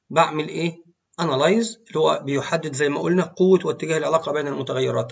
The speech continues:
Analyze correlate by variate. وبعدين نضغط أوكي.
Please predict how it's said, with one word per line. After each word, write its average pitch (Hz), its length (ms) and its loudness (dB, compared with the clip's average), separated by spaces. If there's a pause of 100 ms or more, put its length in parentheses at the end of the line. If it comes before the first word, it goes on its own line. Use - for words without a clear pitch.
Analyze 165 380 2
correlate 160 580 -2
by 160 220 4
variate. 101 480 -2 (640)
وبعدين 185 600 2 (140)
نضغط 165 400 0
أوكي. 185 460 -6